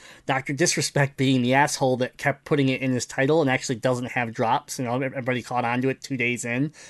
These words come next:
and were like, "Oh my God, I've watched forty-eight hours of Doctor Disrespect," thinking I was gonna get a drop, and he was just playing them. But which is, <laughs> which is the, who he is, right? That's the character he is. So, um, anyways,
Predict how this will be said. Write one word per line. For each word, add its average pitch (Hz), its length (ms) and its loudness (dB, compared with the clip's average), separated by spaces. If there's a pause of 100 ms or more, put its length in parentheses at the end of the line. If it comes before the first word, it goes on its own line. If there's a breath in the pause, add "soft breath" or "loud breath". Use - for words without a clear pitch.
(120)
and 127 100 2
were 135 60 6
like, 123 260 2
"Oh 131 140 2
my 123 180 4
God, 123 240 4
I've 120 180 0
watched 123 300 0
forty-eight 135 540 4
hours 127 260 4
of 120 80 -4
Doctor 123 260 0
Disrespect," 147 580 -2 (360 loud breath)
thinking 156 340 4
I 143 80 6
was 143 120 4
gonna 135 160 2
get 127 160 2
a 123 40 -2
drop, 123 440 0 (340 soft breath)
and 127 140 2
he 127 60 4
was 117 100 0
just 117 160 -4
playing 120 260 -2
them. 95 160 -12 (1040 soft breath)
But 143 160 -2
which 147 140 2
is, 139 160 4
<laughs> - 0 -
which 165 180 4
is 151 200 4
the, 156 120 4
who 196 240 4
he 151 160 6
is, 110 240 2
right? 135 160 4
That's 139 160 2
the 139 80 -6
character 147 380 2
he 123 160 2
is. 101 240 -2 (260 loud breath)
So, 139 480 6 (240)
um, 139 380 8
anyways, 175 560 6